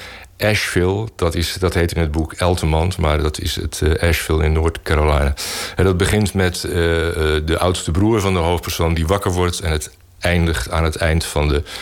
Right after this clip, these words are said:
aan het begin van de ochtend als Eugene, de hoofdpersoon, zelf wakker wordt. En het beschrijft in detail en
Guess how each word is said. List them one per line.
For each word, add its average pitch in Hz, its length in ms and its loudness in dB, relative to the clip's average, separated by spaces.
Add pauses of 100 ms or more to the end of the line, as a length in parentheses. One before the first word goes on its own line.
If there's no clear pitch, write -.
(440)
aan 92 100 2
het 85 120 4
begin 101 340 2
van 92 140 2
de 90 60 2
ochtend 85 380 -2
als 85 320 -2
Eugene, 87 480 2
de 85 80 2
hoofdpersoon, 80 640 0
zelf 80 280 0
wakker 73 260 -2
wordt. 73 180 0
En 82 100 -2
het 78 100 0
beschrijft 92 440 2
in 95 140 0
detail 87 480 0
en 82 220 -2